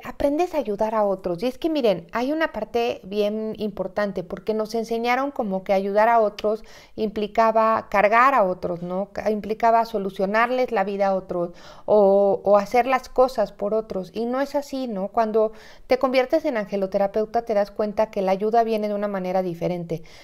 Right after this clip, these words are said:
La ayuda viene a partir de mostrarle a otro el camino, de dejarme guiar por los ángeles para guiar a otros hacia ese mismo lugar, o enseñar a otros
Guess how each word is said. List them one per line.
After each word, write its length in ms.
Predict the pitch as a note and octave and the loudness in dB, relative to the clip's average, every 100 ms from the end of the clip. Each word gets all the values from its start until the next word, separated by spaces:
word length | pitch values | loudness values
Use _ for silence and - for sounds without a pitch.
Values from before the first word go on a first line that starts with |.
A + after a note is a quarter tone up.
| - | 2
La 80 | A3 | 6
ayuda 260 | A3+ B3+ C#4 | 6 6 4
viene 320 | C4+ A#3+ B3+ | 4 0 -2
a 100 | A#3+ | -2
partir 520 | G3 G3 G#3+ G#3+ G#3 | -4 -4 -4 -4 -4
de 100 | G#3 | -4
mostrarle 640 | G3 F#3+ - A3+ A#3 A#3+ A3+ | -2 -4 -2 0 2 2 2
a 120 | G3 | 2
otro 200 | G3 G3 | 0 -6
el 80 | F#3 | -8
camino, 460 | F3+ G3 F#3+ E3+ E3 - - | -6 -4 -4 -6 -10 -20 -4
de 300 | A3 G#3 G3+ | 0 0 0
dejarme 500 | A3 G#3+ C#4 E4 E4+ | -2 2 4 4 2
guiar 360 | A#3+ A#3+ D4 - | 4 4 4 2
por 140 | D4 | -2
los 180 | A#3 - | -4 -6
ángeles 400 | G#3+ G#3+ A3+ A3+ | -6 -4 -4 -4
para 260 | - G#3+ G#3 | 0 2 4
guiar 280 | A3 B3+ - | 4 4 4
a 120 | A3+ | 4
otros 440 | A#3 A#3 B3+ B3+ | 2 0 -2 -2
hacia 320 | G#3 G3 F#3+ | -6 -4 -2
ese 220 | G3 G3 G#3 | -2 -2 -8
mismo 260 | G3+ G3+ | -6 -6
lugar, 320 | G3+ G3 F#3+ F#3+ - - - | -4 0 0 -2 -12 -20 -2
o 380 | - C4+ C#4 C#4+ - | 6 10 10 8 4
enseñar 520 | A3 G#3+ A3+ A#3+ B3+ | -4 -2 -2 0 0
a 120 | C#4 | 2
otros 460 | A#3+ A3+ A3+ A3 | 2 0 0 0